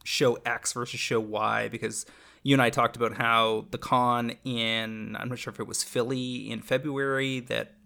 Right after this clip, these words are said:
included all the Phyrexia All Will Be One merch. Two or three of those things did very well on eBay after the fact and on Facebook, et cetera. Whereas with this con, it's, you know,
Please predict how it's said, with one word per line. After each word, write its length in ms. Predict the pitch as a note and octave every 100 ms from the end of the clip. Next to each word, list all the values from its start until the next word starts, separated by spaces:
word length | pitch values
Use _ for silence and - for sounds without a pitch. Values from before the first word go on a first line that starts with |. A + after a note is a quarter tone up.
| -
included 480 | B2+ A#2 B2+ A2+ A#2
all 140 | A2
the 320 | A2 A2+ A2
Phyrexia 500 | - A#2 A#2 - A#2+
All 140 | - A2+
Will 100 | A2
Be 120 | A2
One 360 | - C3+ E3+ C#3+
merch. 460 | B2 A#2+ - - - - - - - _ _ _ -
Two 180 | G#3+ F#3
or 80 |
three 220 | D3+ D3 C#3
of 60 |
those 220 | B2 A#2+
things 300 | - A#2+ A#2
did 160 | - A2+
very 240 | A#2 A2
well 540 | A2 A2 A2+ G#2+ G#2+ -
on 200 | A#2 A2
eBay 340 | G#2 A2+ G#2+ G#2+
after 260 | A2 -
the 100 | -
fact 380 | - F#2+ G#2+ - _ _ -
and 140 | G#2+
on 140 | G#2 G2+
Facebook, 460 | G#2+ G2+ - G#2
et 80 | G2
cetera. 440 | - G#2+ G#2+ G#2+ G#2+ - -
Whereas 320 | A#2+ A2+ A2+
with 100 | A2+
this 160 | G#3 G#3+
con, 400 | - D#3+ D3 D3
it's, 340 | C3 - - -
you 120 | D#3
know, 340 | D3 C3 B2+